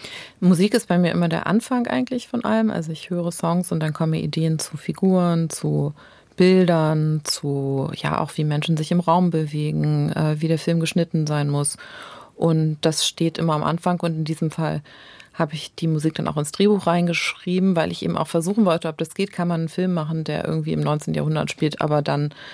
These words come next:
doch auch zeitgenössisch ist, kann man solche Musiken verwenden. Und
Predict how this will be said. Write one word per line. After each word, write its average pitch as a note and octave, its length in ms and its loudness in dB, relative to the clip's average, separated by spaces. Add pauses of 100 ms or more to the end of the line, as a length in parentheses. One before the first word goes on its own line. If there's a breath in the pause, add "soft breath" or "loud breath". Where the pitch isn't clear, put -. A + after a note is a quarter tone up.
(600 loud breath)
doch E3+ 240 0
auch D#3 420 4
zeitgenössisch E3 720 -2
ist, - 180 -4
kann E3+ 160 0
man E3 180 0
solche D#3+ 360 -2
Musiken D#3+ 520 -2
verwenden. F#3+ 720 0
Und F3 480 -2